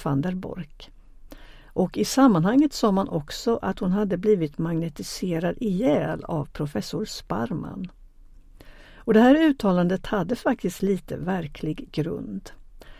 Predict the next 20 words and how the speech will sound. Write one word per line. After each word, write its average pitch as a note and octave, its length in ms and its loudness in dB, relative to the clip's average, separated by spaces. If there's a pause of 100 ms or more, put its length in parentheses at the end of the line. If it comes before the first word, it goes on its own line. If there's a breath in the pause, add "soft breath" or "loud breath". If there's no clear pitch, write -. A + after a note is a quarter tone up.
För F#3+ 220 6
Charlotte G#3+ 540 4
var F3+ 180 0
personlig B3 580 6
vän G#3 400 6
med E3 320 0
Linnélärjungen F#3 1080 2
Sparman, E3+ 840 -2 (340 soft breath)
detta D#3+ 280 -4
från A3 220 0
sin A#3 180 0
tid F3+ 240 -2
i G3+ 80 -6
Paris. - 720 -8 (600 soft breath)
Och E3 300 -2
han A#3+ 380 4
rekommenderade F#3+ 960 2
denna F#3 400 -2
nya F#3+ 380 -2
teknik. - 640 -12